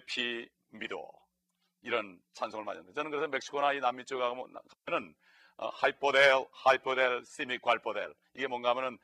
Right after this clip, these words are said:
"주의, 아, 예, 아, 주의 보혈 능력이 있도다. 예수의 피 믿으며." 그다음에, 어, 상그레 데 헤수 그리스도, 솔로 데 상그레 헤수 그리스도. 이게 뭔가 하면은 예수 그리스도의 보혈만이 바로 우리를 구원한다. 천주교에서는 다른 성사들을 통해서 구원한다 그러죠.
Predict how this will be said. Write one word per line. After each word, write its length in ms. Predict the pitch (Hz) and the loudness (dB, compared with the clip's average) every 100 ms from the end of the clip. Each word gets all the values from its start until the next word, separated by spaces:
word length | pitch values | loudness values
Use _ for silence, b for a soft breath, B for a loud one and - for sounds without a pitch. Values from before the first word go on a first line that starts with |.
| b b | b b
"주의, 320 | - 131 135 - | -4 0 2 2
아, 200 | 101 95 104 | 0 0 -4
예, 140 | 120 - | -6 -4
아, 200 | 92 87 | -8 -6
주의 200 | 135 131 | 0 2
보혈 280 | 127 127 120 | 4 2 0
능력이 320 | 120 117 110 | -4 -4 -4
있도다. 340 | 110 104 104 110 | -6 -4 -4 -2
예수의 320 | 117 - 107 | -4 -4 -8
피 140 | 110 | -8
믿으며." 360 | - 80 - - b b _ | -12 -16 -20 -20 b b _
그다음에, 420 | 120 127 123 107 b b b _ | 0 2 0 -2 b b b _
어, 340 | - - - - _ _ _ | -8 -8 -10 -16 _ _ _
상그레 440 | - 147 135 135 131 | -4 0 2 2 0
데 100 | 127 | 2
헤수 380 | 127 - 127 | 2 0 -6
그리스도, 280 | 117 101 - | -10 -12 -12
솔로 440 | - - 170 175 170 | -6 0 2 2 4
데 100 | 165 | 4
상그레 420 | 156 143 143 131 | 2 0 0 0
헤수 160 | 127 - | -2 -4
그리스도. 200 | 101 117 | -12 -8
이게 80 | |
뭔가 200 | 117 113 | -6 -4
하면은 200 | 117 120 - b b | -4 -6 -14 b b
예수 420 | 120 160 190 196 | 2 2 2 -2
그리스도의 260 | 185 175 190 - | -4 -4 -6 -4
보혈만이 520 | 127 165 185 185 202 | 4 4 6 4 6
바로 240 | 180 180 - | 6 4 2
우리를 240 | 123 131 | -2 -4
구원한다. 560 | - 107 87 78 64 67 - | -4 -6 -6 -12 -16 -16 -14
천주교에서는 640 | - 127 120 113 123 120 b b b _ | -12 -6 -6 -4 -6 -6 b b b _
다른 240 | 117 131 | -2 -2
성사들을 580 | - 151 139 127 123 123 | -6 -10 -4 -2 -2 -4
통해서 260 | 120 117 113 | -4 -6 -6
구원한다 400 | 110 104 104 101 | -6 -6 -6 -8
그러죠. 280 | 107 113 | -10 -12